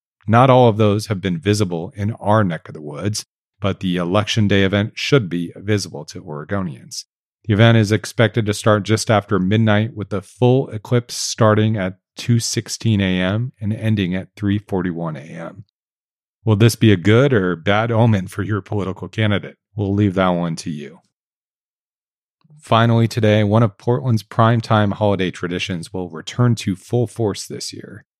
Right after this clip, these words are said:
Peacock Lane in Southeast Portland is bringing back all of its favorites for those holiday lights crazed people out there.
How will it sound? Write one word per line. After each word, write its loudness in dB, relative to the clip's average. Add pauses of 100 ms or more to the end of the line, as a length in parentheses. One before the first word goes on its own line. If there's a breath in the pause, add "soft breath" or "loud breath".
(300)
Peacock 2
Lane 0
in -6
Southeast -6
Portland -6
is -8
bringing 0
back -2
all 2
of -4
its -8
favorites -2
for -4
those -6
holiday -2
lights -6
crazed -4
people -6
out -6
there. -6